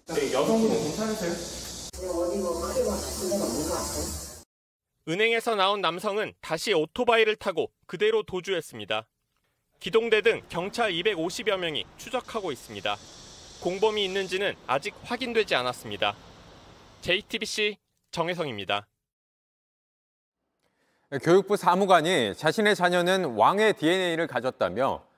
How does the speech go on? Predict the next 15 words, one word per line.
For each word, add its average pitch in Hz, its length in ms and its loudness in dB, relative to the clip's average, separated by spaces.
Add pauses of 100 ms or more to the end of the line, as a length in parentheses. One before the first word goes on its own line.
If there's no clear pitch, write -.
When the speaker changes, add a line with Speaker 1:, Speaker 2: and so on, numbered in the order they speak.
(160)
Speaker 3:
교사들에게 139 720 4
무리한 190 480 4
요구를 135 320 0
쏟아냈다는 143 640 2
소식 101 400 -6 (120)
여러 143 300 6
번 139 280 6
전해드렸습니다. 92 840 -6 (720)
이런 180 220 6
와중에 131 600 4
전북도청이 139 1120 0 (200)
이 131 120 2
왕의 175 520 6
디엔에이 165 440 4
표현으로 127 580 -2